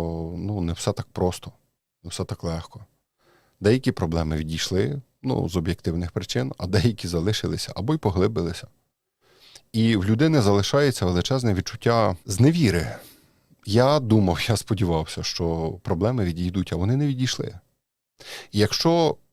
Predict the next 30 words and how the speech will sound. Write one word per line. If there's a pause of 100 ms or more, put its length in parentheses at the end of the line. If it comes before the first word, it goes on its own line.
(120)
у
випадку
переїзду
з
одного
місця
на
інше, (640)
е,
вибору
тієї
чи
іншої
професії
можна
це
змінити
дуже
легко
чи
просто, (760)
е,
так
у
випадку
зміни
статі
це
непросто
змінити.